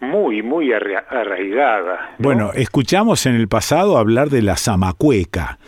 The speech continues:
Speaker 2: Por lo,
Speaker 1: Claro.
Speaker 2: por lo tanto, si, si atrasás el ritmo de la cueca, desembocás derecho en la zamba.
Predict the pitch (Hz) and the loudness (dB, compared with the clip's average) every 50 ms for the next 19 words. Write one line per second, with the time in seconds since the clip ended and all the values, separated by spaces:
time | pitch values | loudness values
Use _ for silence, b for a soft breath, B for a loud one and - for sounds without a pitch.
0 | B B B - - 107 104 107 117 117 90 85 - 120 120 127 139 135 117 175 | B B B -4 -2 0 0 0 0 0 -2 -2 -2 -2 0 0 0 0 0 0
1 | 165 139 117 117 101 - - 131 120 98 90 101 95 98 - - 127 120 107 98 | 0 0 0 -2 -2 -2 -2 -2 -2 -2 -4 -8 -10 -8 -6 -2 0 0 0 -2
2 | 101 104 104 117 113 - - 139 123 - - - 190 180 - - - 139 120 107 | -4 -4 -2 -2 -2 0 -2 -2 -2 0 0 0 0 0 -2 -2 0 0 0 2
3 | 107 117 143 165 170 143 151 139 123 110 104 98 87 92 101 98 110 107 104 101 | 2 2 0 0 0 0 0 0 2 2 0 0 -2 -2 0 0 2 2 2 2
4 | 101 101 101 98 - - 180 202 185 - 175 139 107 95 98 98 104 95 - - | 2 2 0 0 0 0 0 0 0 0 0 0 0 0 -2 -2 -2 -2 0 0
5 | 101 95 95 107 104 - 156 135 107 117 120 139 151 135 - 113 101 90 92 90 | 0 0 0 0 0 0 0 0 0 2 0 0 0 0 -2 -2 0 0 0 -2
6 | - - 202 202 127 95 82 71 64 65 62 - | -2 0 0 0 2 0 0 -2 -2 -4 -6 -10